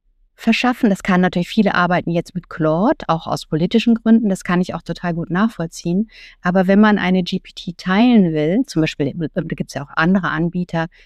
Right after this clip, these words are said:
Mistral, äh, Langdog ist zum Beispiel Daten, ähm, D S G V O-konform. Und Enterprise ist es eigentlich, also Chat G P T Enterprise ist nur ein bisschen teurer als, äh,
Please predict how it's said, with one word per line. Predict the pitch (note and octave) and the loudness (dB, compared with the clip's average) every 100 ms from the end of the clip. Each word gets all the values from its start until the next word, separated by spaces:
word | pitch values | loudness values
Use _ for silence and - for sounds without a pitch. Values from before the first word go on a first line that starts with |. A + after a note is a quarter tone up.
| _ | _
Mistral, | F#3+ F#3 - F3 D#3+ D#3+ D#3+ - | 2 2 -2 0 2 2 0 -2
äh, | E3+ D#3+ | -2 2
Langdog | E3+ G#3+ A3 G3 - | 6 6 6 4 0
ist | F3 - | -8 -4
zum | F3 | -2
Beispiel | E3 - - D#3 - _ _ _ | -2 -4 -4 -4 -6 _ _ _
Daten, | F3 F#3 - G3+ F#3 E3+ - | 0 0 2 0 0 -2 -2
ähm, | E3+ E3+ F3 | -2 -2 -2
D | F3+ | -2
S | E3 | -4
G | - | -4
V | E3+ E3 | -4 -4
O-konform. | - G3 A3+ C#4 C4+ A#3+ A#3 C4 D4 _ - - - | -2 -2 4 2 4 2 4 4 2 _ -20 -20 -2
Und | G#3+ A3 | 2 4
Enterprise | G#3+ C4+ D4 C4 B3+ B3+ - | 6 4 2 2 4 2 0
ist | G#3+ - | -4 -6
es | - | -4
eigentlich, | F#3 F3 E3+ F#3 | -2 -2 -2 -4
also | F3 | -4
Chat | F3+ G#3+ | -2 0
G | - | 0
P | G3+ | -4
T | - F#3+ | -6 -2
Enterprise | F#3+ A3+ A3+ G3+ G3 F#3+ | 0 0 -2 0 0 -2
ist | - | -2
nur | G3+ F#3+ | 2 2
ein | |
bisschen | F3+ G#3+ - G#3 | 2 0 2 0
teurer | - F#3+ G3+ F#3+ E3+ | 2 0 2 0 -4
als, | D3+ D#3 - - - | -4 -6 -8 -16 -10
äh, | D3 | -8